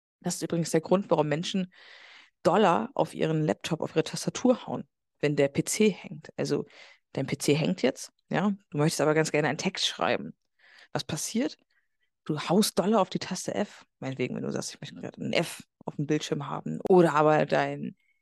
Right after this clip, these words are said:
Handy ist abgestürzt, dein Smartphone ist abgestürzt und du, du, du wischst auf einmal Dollar über die Glasscheibe.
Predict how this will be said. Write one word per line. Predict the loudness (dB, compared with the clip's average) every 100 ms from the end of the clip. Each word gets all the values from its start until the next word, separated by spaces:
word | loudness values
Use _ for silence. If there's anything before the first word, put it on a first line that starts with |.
| _ 0
Handy | 6 6
ist | 4
abgestürzt, | -2 -8 -6 -2 -2 -4
dein | -6
Smartphone | -4 -2 0 0
ist | -2
abgestürzt | -2 -2 0 0 0
und | 0
du, | 4 4 2 -20 _ -6
du, | -4 -2
du | -2 0 2
wischst | 2 2 -4
auf | -8
einmal | -4 -2 0
Dollar | 0 2 -2 -2
über | 2 4 4 0 _ -20 _ _ _ _ _ _ -12
die | -4
Glasscheibe. | 0 0 0 -2 -2 -8 -10 -12 -14